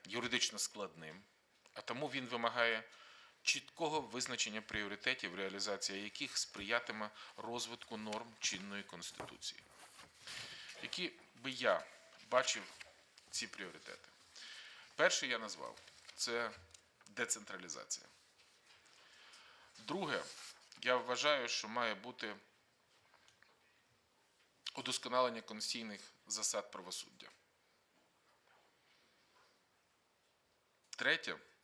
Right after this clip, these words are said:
удосконалення конституційного регулювання прав,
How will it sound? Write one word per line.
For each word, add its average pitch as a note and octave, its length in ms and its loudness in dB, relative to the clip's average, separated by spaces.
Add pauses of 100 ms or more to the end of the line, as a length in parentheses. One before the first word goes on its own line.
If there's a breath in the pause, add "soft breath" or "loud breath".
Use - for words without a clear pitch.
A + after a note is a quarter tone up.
(760 loud breath)
удосконалення B2 580 4
конституційного A#2 600 -2
регулювання G#2 560 -2
прав, A#2 400 0